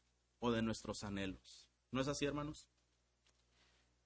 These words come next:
Nos dice también que ninguna persona tenga una, un concepto más alto de sí que el que debe tener, sino que cada quien debe pensar con cordura. La Biblia también nos dice que debemos estimar a los demás como superiores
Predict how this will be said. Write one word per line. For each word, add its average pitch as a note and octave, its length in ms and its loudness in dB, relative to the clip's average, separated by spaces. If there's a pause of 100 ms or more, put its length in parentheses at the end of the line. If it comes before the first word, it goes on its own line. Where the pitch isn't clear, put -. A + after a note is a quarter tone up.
(1040)
Nos C#3 160 6
dice C#3+ 220 4
también C#3+ 480 8
que C3+ 100 4
ninguna C3+ 480 6
persona C#3 460 4
tenga C#3+ 420 4
una, C#3 380 4
un C3 200 2
concepto C#3 480 2
más C3+ 300 6
alto C3+ 340 4
de A#2 120 4
sí D3 180 2
que C3+ 120 -2
el A#2+ 100 -2
que G#2+ 100 0
debe G#2 220 0
tener, G#2+ 360 -6 (300)
sino B2+ 300 0
que A#2+ 140 -2
cada C3 240 4
quien C3+ 180 0
debe C3 160 6
pensar B2 400 2
con B2+ 260 2
cordura. A#2 540 0 (840)
La C3 80 4
Biblia D3+ 240 10
también D#3 220 8
nos D#3+ 100 8
dice D#3 240 2
que D#3 100 4
debemos C#3+ 320 6
estimar C#3+ 440 4
a D#3+ 40 8
los D3+ 160 6
demás D3 380 6
como C#3+ 360 4
superiores C#3+ 1080 4